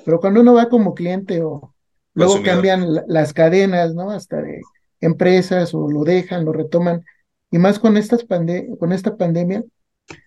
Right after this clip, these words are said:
Speaker 1: eh, pues sí llegamos a ver luego hay prácticas, ¿no? Y, y es muy curiosa la reacción de la, de la gente cuando lo llega a ubicar a uno, y dice, "Se me hace conocido",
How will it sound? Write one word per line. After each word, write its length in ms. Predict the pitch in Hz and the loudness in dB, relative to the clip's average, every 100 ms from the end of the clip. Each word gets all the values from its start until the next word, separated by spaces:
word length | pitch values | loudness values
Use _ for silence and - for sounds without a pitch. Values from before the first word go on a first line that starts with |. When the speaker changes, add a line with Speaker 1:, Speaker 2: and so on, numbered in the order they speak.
| _ - 208 | _ -6 -4
Speaker 1:
eh, 260 | 175 151 156 - | -2 -4 -4 -4
pues 140 | 156 | 0
sí 120 | 220 | 4
llegamos 380 | 277 233 240 247 | 6 6 4 4
a 40 | 196 | 2
ver 120 | 196 | 2
luego 200 | 208 202 | 2 0
hay 60 | 196 | 0
prácticas, 760 | 180 190 202 185 139 139 127 | 0 0 0 -10 -8 -10 -8
¿no? 240 | 160 - - | -12 -10 -12
Y, 300 | - 156 156 | -12 -12 -10
y 120 | 160 151 | -2 0
es 100 | 165 | 0
muy 180 | 180 | -2
curiosa 420 | 185 170 170 170 185 | 0 2 2 0 -2
la 120 | 160 | -2
reacción 360 | 156 - 165 | -6 -6 -4
de 120 | 165 165 | -2 -2
la, 180 | 160 - - _ _ _ _ | -4 -10 -20 _ _ _ _
de 100 | 165 180 | 2 4
la 120 | 196 | 4
gente 360 | 220 202 220 220 | 4 2 0 0
cuando 240 | 160 147 | -2 -2
lo 100 | 151 | -4
llega 200 | 156 160 | -2 -2
a 20 | 170 | -2
ubicar 400 | 151 143 156 151 | -2 -4 -6 -4
a 80 | |
uno, 320 | 151 156 240 - _ _ _ _ _ _ _ _ _ _ _ - | -4 -6 -8 -12 _ _ _ _ _ _ _ _ _ _ _ -12
y 60 | |
dice, 200 | 143 139 147 | -8 -8 -6
"Se 80 | |
me 120 | 151 175 | -2 0
hace 180 | 226 | 0
conocido", 680 | - 156 147 160 170 202 - | -2 -2 -4 -6 -6 -6 -10